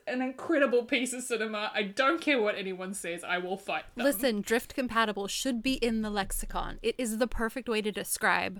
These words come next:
Speaker 2: soulmates without it being soulmates.
Speaker 1: And I love that. I love that, you know, you can have a story, like,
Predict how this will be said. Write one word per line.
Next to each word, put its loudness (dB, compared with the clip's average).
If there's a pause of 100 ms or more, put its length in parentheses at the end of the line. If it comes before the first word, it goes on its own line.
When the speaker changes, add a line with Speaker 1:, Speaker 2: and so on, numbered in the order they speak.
Speaker 2:
soulmates -2
without -4
it -10
being -10
soulmates. -10 (120)
Speaker 1:
And -6
I -2
love 2
that. 0
I 2
love -2
that, 0
you -4
know, 0
you -4
can -8
have -4
a -4
story, -2
like, -8